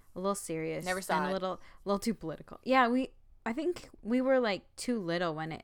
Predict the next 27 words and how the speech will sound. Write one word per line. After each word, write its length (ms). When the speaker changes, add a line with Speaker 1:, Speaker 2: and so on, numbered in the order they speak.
Speaker 1:
originally 640
came 260
out. 280
Speaker 2:
I 80
would 100
Speaker 1:
Originally. 400
Speaker 2:
say, 240
would, 180
Speaker 1:
Okay. 220
Speaker 2:
I 80
would 160
say 140
Speaker 1:
Yeah. 60
Speaker 2:
that 100
would 320
mid 260
nineties, 460
right? 280
Speaker 1:
I 80
was, 120
like, 200
late 220
nineties, 380
early 240
two 160
thousands. 680
Speaker 2:
Mm. 200